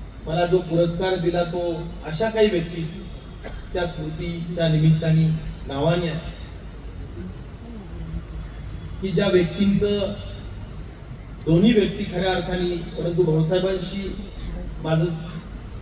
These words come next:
ज्यावेळी आम्ही राजकारणात नव्या नव्याने आलो होतो, त्यावेळी भेटी झाल्या होत्या. दोन्ही व्यक्ती, कैलासवासी अण्णासाहेब असतील, शिंदे साहेब असतील, भाऊसाहेब जे असतील, ते दोघेही आमचे पितृतुल्य असे व्यक्तिमत्व,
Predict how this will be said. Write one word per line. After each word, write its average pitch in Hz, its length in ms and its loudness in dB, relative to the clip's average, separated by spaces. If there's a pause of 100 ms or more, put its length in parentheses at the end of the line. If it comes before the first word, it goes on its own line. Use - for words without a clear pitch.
(100)
ज्यावेळी 165 280 6
आम्ही 170 180 4
राजकारणात 170 500 2 (120)
नव्या 165 200 6
नव्याने 170 280 4
आलो 160 200 4
होतो, 165 260 4
त्यावेळी 160 240 2
भेटी 151 320 2
झाल्या 156 240 6
होत्या. 170 240 4 (1800)
दोन्ही 196 300 6
व्यक्ती, 180 400 0 (880)
कैलासवासी 160 540 0
अण्णासाहेब 165 540 0
असतील, 170 340 -6 (420)
शिंदे 160 220 2
साहेब 175 260 0
असतील, 175 340 -2 (160)
भाऊसाहेब 160 340 0
जे 170 120 0
असतील, 175 500 -4 (1400)
ते 170 80 -4
दोघेही 180 320 8
आमचे 220 240 6
पितृतुल्य 220 680 4
असे 190 240 0
व्यक्तिमत्व, - 520 -6